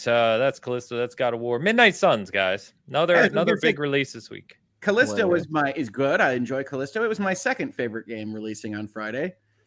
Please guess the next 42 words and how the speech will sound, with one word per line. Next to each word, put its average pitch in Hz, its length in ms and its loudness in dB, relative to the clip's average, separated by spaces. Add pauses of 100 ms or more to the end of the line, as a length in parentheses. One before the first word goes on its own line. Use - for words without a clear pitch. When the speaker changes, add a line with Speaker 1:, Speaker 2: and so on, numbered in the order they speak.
(680)
Speaker 1:
Midnight 208 340 4
Suns. 214 320 2
So, 156 420 4
a-, 151 60 4
a-, 156 380 2
and 151 120 0
to 143 80 -8
be 147 120 -4
fair, 202 280 4
I 143 80 6
think 147 440 -2
to 143 220 -2
the 110 100 -2
game, 120 600 -2 (280)
uh, 123 300 0 (100)
all 175 280 4
of 131 100 -2
us, 120 360 2 (160)
well, 131 200 0
I 127 100 2
won't 139 180 -2
speak 113 160 -14
for 117 80 -4
everyone, 101 300 -4
but 113 80 -4
it 113 60 -8
feels 180 300 -4
like 151 180 -2
we 147 180 -6
were 160 160 -2
pretty 139 340 -4
like, 123 300 0
"What 165 140 -4
is 165 120 -8
this 147 140 -12
game 143 240 -6
even 120 180 -8
trying 113 300 -2
to 98 60 -6
be?" 120 280 -4
for 107 180 -10
months. 127 520 -2